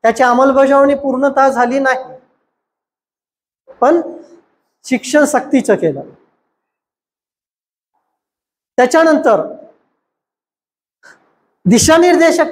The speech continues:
तत्वाच्या याच्यामध्ये त्रेचाळीसाव्या कलमामध्ये असं बाबासाहेब म्हणतात, अ, sorry, मुलांच्या विषयीच्या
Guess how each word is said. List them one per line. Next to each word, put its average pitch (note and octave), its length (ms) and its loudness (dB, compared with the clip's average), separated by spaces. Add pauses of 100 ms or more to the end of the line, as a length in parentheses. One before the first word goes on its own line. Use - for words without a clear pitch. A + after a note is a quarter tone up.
तत्वाच्या D4 500 2
याच्यामध्ये B3+ 800 0 (2500)
त्रेचाळीसाव्या D#4+ 720 2
कलमामध्ये C#4+ 560 0
असं C4 200 -2
बाबासाहेब A#3 480 0
म्हणतात, G#3 400 -2 (400)
अ, A3 160 2
sorry, B3 380 2 (260)
मुलांच्या C4 460 2
विषयीच्या A#3 560 0